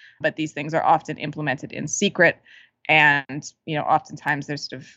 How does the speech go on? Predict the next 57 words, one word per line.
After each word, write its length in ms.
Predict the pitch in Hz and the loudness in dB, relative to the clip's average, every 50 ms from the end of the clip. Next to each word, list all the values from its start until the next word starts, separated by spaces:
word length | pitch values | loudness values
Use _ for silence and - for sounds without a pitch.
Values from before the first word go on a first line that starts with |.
| _ _ _ | _ _ _
contracts 760 | - - 196 196 180 - 196 196 - 165 - - - - - | 0 2 4 4 4 2 -2 0 2 4 2 2 0 -4 -4
that 120 | 165 160 | -4 -2
enforce 360 | 156 156 - - 147 147 - | -2 -4 -4 -4 -4 -4 -4
trade 300 | - - 160 143 147 151 | -6 -4 -4 -4 -4 -4
secrecy 600 | - - 214 196 - 185 175 - 170 156 151 151 | -2 -2 -2 0 0 0 0 0 0 0 0 2
and, 140 | 147 147 - - | 0 0 0 2
and 180 | 143 151 147 147 | 2 2 2 2
non-disclosure 600 | 139 135 170 151 - - - 233 220 202 196 185 | 0 0 0 -4 -4 2 4 4 6 6 6 6
and, 140 | 165 156 - - | 4 4 4 2
and 120 | 170 156 | 4 4
other 180 | 170 170 175 170 | 4 4 2 0
things 240 | - 160 151 139 | 0 -4 -4 -4
like 160 | 123 151 - - | -6 -6 0 0
that. 180 | 139 113 - - | 0 0 0 -2
And 140 | 160 147 | -4 -4
so 280 | - - 160 147 151 151 - - - _ _ | -2 0 0 0 0 -2 -6 -16 -20 _ _
sort 140 | - - 147 | -6 -6 -6
of 80 | - | -6
tracking 440 | - - 214 185 190 - 175 165 156 | -2 2 4 4 4 4 0 -2 0
down, 260 | 147 147 160 151 - | 0 0 0 0 -2
where 180 | 165 156 151 - | -2 -2 -2 -2
is 120 | 156 - | -2 -6
this 120 | - 139 - | -8 -12 -8
coming 300 | - 156 151 151 156 - | -6 -4 -4 -4 -6 -6
from? 240 | - - - - | -8 -10 -10 -6
Where 180 | - 156 156 143 | -2 0 2 2
is, 160 | 147 156 - - | 2 0 -4 -6
you 100 | 156 160 | -6 -4
know, 160 | 143 143 165 - _ | -4 -4 -6 -10 _
who 160 | - 220 226 | 4 6 6
believed 540 | 190 180 160 151 147 160 165 175 160 165 151 | 8 6 4 4 2 2 0 0 -2 -2 -4
that 140 | 139 101 87 | -4 -4 -4
this 120 | 156 - | -4 -2
technology 520 | - - - - - 143 143 139 139 131 | -2 -2 -2 0 0 0 0 0 -2 -6
was 140 | 123 131 123 | -10 -8 -4
magic? 360 | - 143 151 151 151 - - | 0 2 2 2 0 -2 -6
Who 120 | - 170 170 | -2 -2 0
allowed 460 | 156 151 147 151 147 151 160 165 160 | 0 0 0 2 4 4 4 4 2
it 160 | 143 - _ | 0 -6 _
to 100 | - 156 | -14 -8
govern 300 | 147 147 143 131 123 - | -4 -4 -4 -4 -4 -6
our 140 | 135 135 127 | -6 -4 0
lives? 460 | 143 160 170 165 147 147 127 - - _ - - - - _ _ | 2 4 4 4 4 2 0 -6 -14 _ -20 -20 -20 -20 _ _
And 200 | 160 151 151 156 | 0 2 2 0
how 200 | 151 - 175 175 | 0 2 2 2
do 100 | 170 165 | 2 0
we 340 | - - 160 135 - - - _ _ _ _ _ - | -4 -8 -10 -12 -12 -14 -18 _ _ _ _ _ -8
trace 280 | - - 180 175 170 | -2 -2 -2 -2 -2
back 280 | - - 156 156 - - | -2 0 0 0 0 -2
the 80 | 156 156 | -8 -10
harm 400 | - - 156 156 160 160 156 143 | -6 -6 -4 -4 -4 -4 -6 -10
that's 160 | - - - | -12 -14 -14
being 200 | - 156 - 156 | -14 -14 -14 -8
felt 260 | - 147 135 135 - | -4 -4 -4 -4 -6
on 140 | - 151 147 | -10 -8 -8
the 60 | 151 | -6
ground 480 | 151 - 190 190 180 170 160 151 151 | 0 4 6 6 6 6 4 0 -4